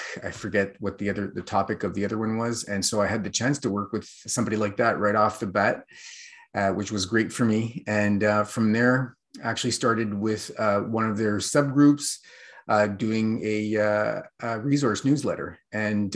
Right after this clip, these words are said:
was working with them for ten years. That went up until, uh, twenty nineteen. From there, I started doing, they went through a restructuring.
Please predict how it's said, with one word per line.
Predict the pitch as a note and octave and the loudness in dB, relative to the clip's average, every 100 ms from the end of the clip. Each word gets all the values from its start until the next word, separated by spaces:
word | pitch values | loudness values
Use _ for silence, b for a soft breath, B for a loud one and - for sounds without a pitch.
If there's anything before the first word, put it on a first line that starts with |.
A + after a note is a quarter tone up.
| G#2 | -4
was | G#2+ G2 | -4 -2
working | A2 - | -4 0
with | G#2+ F#2+ | 0 0
them | A#2+ C#3+ | 0 0
for | - G2 | 0 -4
ten | - G#2+ G2 | -2 0 2
years. | A2+ C3+ - - B B B B A#2 | 2 0 -2 -10 B B B B 0
That | G#2 | 2
went | A2+ G#2+ | 2 0
up | G#2 - | 0 0
until, | G2+ - A2+ G#2+ G#2 G2+ G#2+ | -2 0 0 2 2 0 -4
uh, | G#2 F#2+ F#2 | -2 -2 -2
twenty | - A#2+ | 0 2
nineteen. | A2+ G#2+ G2+ - D#3+ F#3+ G3 _ b b b b | 2 2 0 0 2 2 0 _ b b b b
From | - A2 G#2+ | 0 2 4
there, | A2+ A2+ | 4 4
I | A#2 | 2
started | A2 A#2 A2 G#2 G2 | 0 0 0 -2 -2
doing, | A2+ A2+ A2 A2 | 0 0 0 -2
they | B2 A#2+ | 0 2
went | C3 B2 | 2 0
through | A#2 | -2
a | G#2 | -2
restructuring. | G#2+ - D3+ D3 D#3 C#3+ C#3+ C3+ | -2 0 -2 0 2 6 6 2